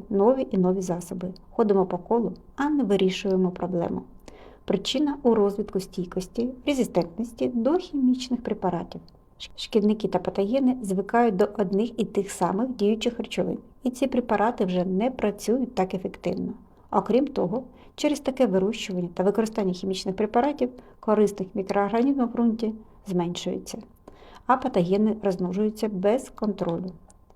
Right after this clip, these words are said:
Схожа ситуація виникає зі шкідниками.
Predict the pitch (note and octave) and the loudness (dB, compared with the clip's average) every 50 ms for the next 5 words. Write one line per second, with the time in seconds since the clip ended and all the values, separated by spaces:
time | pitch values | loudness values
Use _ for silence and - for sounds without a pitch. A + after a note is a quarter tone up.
0 | - - - - - - - A#3+ C#4 D4 C4 - G#3+ - - F3+ F#3 A#3 C#4+ - | -20 -20 -20 -18 -12 -2 0 2 2 2 0 -2 -2 -2 0 2 2 2 2 0
1 | - F#3 - - - - - G3 G3 F#3+ - A3 B3 B3 A3+ A#3 A#3 - - G3 | -2 -2 -2 -4 -6 0 2 2 2 2 4 4 4 4 4 0 -2 -4 -2 0
2 | G3+ G3 G3 - G3 - - F#3+ G3+ | -2 -2 -2 -4 -6 -6 -6 -6 -8